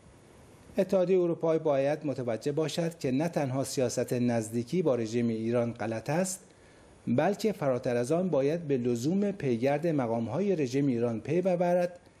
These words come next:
چرا که آنها جنایاتی نظیر قتل عام زندانیان سیاسی در سال شصت و هفت را مرتکب شدند.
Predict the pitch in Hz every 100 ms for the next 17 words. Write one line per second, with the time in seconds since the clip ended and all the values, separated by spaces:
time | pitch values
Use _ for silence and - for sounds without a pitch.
0 | - - - - 180 202 202 165 135 143
1 | 143 127 117 120 143 175 160 110 110 131
2 | 151 131 117 120 113 131 143 127 113 107
3 | 107 113 143 160 - 110 90 - 139 160
4 | - - - - 123 113 101 - 143 170
5 | - 104 - 113 120 139 123 127 127 135
6 | 120 131 - 95 85 82